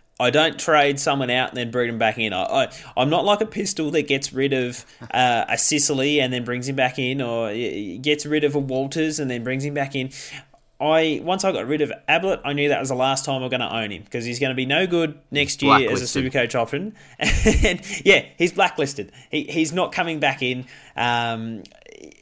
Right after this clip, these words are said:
Speaker 1: I, I, I guess, uh, I know he is a good option, but I just,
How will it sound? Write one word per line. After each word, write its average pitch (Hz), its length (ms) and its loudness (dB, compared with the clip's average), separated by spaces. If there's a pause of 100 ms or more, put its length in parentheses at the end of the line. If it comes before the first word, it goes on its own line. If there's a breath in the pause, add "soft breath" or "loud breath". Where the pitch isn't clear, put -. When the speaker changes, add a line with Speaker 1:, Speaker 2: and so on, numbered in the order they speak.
(380)
Speaker 1:
I, 151 60 0
I, 156 400 4
I 165 60 4
guess, 180 440 0
uh, 139 400 2
I 135 100 0
know 175 180 2
he 175 100 2
is 156 80 0
a 160 60 -2
good 147 120 0
option, 185 440 -2 (280 loud breath)
but 123 240 2
I 123 120 0
just, 131 420 -6